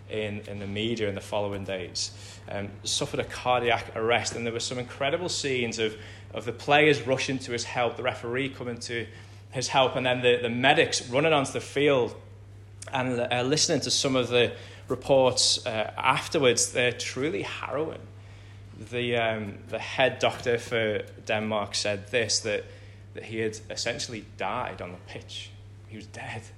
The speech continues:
For ten seconds, he said, Eriksen was dead on the pitch, and he was gone. It's interesting, in light of that, across my social media, and I'm sure others, if you follow football, there's been a bit of a,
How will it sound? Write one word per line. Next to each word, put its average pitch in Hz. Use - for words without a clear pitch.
For 120
ten 143
seconds, 123
he 110
said, 104
Eriksen 110
was 101
dead 113
on 101
the 95
pitch, -
and 104
he 107
was 107
gone. 113
It's -
interesting, 110
in 101
light 117
of 107
that, 98
across -
my 107
social 107
media, 101
and 95
I'm 92
sure 98
others, 104
if 95
you 104
follow 101
football, 104
there's 101
been 101
a 101
bit 110
of 107
a, 95